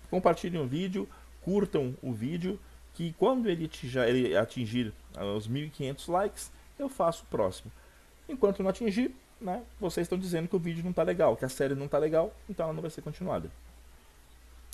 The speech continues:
Vídeo poraquês ou em guias elétricas, atualização sete dois mil e dezenove, L T M. "Fala, mestre, diz onde conseguimos um bichão lindo desses aí,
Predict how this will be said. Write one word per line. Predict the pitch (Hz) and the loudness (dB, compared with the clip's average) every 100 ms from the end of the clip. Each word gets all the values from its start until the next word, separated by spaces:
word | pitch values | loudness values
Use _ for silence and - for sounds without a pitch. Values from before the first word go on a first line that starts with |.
| - - - - - - - - - - - - - - - - - - - - - | -20 -20 -20 -20 -20 -20 -20 -20 -20 -20 -20 -20 -20 -20 -20 -20 -20 -20 -20 -20 -10
Vídeo | 208 190 170 | 0 4 4
poraquês | - 202 208 190 120 107 | 4 4 6 4 2 -2
ou | 165 165 | -4 -2
em | 123 | -4
guias | 107 156 143 131 | -2 0 0 0
elétricas, | 135 104 135 - 98 95 98 80 85 | -2 0 0 -2 -10 -8 -4 -4 -4
atualização | 107 139 127 113 - 131 | -6 -6 -6 -8 -8 -8
sete | 113 - - 143 - 135 | -8 -8 -6 -6 -6 -8
dois | 131 113 | -4 -6
mil | 104 120 | -6 -10
e | |
dezenove, | 101 101 110 113 82 92 78 73 62 | -6 -2 0 0 -2 -6 -6 -8 -4
L | 139 156 127 | -2 0 -2
T | - | -2
M. | 135 123 143 113 95 80 - - - - - - | 0 2 0 0 -2 -4 -8 -16 -20 -18 -6 2
"Fala, | 185 | 4
mestre, | 190 151 131 110 90 | 4 2 2 2 0
diz | 87 190 143 | -2 -4 -4
onde | 147 180 160 | -2 -2 -4
conseguimos | 139 180 - 131 175 160 135 - | -6 -6 -6 -4 -2 0 -2 -4
um | 170 175 156 113 | -4 -2 -2 -4
bichão | 95 135 123 147 147 107 | -6 -6 -4 -4 -2 -2
lindo | 135 160 127 110 92 | -2 -2 -2 -4 -4
desses | 87 135 135 117 101 | -2 0 -2 -6 -4
aí, | 107 127 | -2 -2